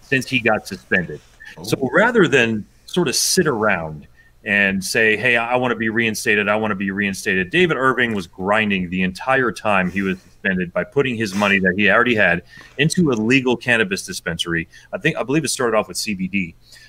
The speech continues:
Speaker 1: but he turned it into a business so that by the time Jerry was like, "All right, buddy, you ready to come back to our game?" He's like, "Nah, I, I'm, I'm just ready to come back to the N F L and get my, my contract because weed has never done anything to anyone."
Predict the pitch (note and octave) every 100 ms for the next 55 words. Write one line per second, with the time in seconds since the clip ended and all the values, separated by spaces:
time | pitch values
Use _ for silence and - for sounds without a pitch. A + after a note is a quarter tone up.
0 | _ G2+ F#2+ - C3 E3 D3+ B2+ A#2 A2+
1 | G2+ A#2 A2 G2 - A2 G#2 F#2+ G#2 G#2+
2 | - F#3 C3+ C3 D3+ C3 G2 G#2 A#2+ D#3+
3 | D3 C3+ C#3 C3+ D3 C#3 E3 D3 E3+ E3+
4 | E3 E3 D#3+ D#3 F#3+ G3 - - - _
5 | _ C3 A#2 A2 G#2 G#2 D#3 A#2 D#2 -
6 | - F#2 - - G2+ F#2 _ - D#3 C#3+
7 | A2+ A#2 G#2 C3 A#2 A2 A2+ A2 G#2+ G2
8 | C3 G#2 F#2 E2+ F2 D#2 - _ F2 E2+
9 | - - E3+ - F2+ - - F#2+ - -
10 | - G#2 D#3+ C3 G2+ A#2+ A#2+ A2 - D3
11 | C3+ C#3 C3 B2+ B2 B2+ C#3+ C3+ A2+ D#2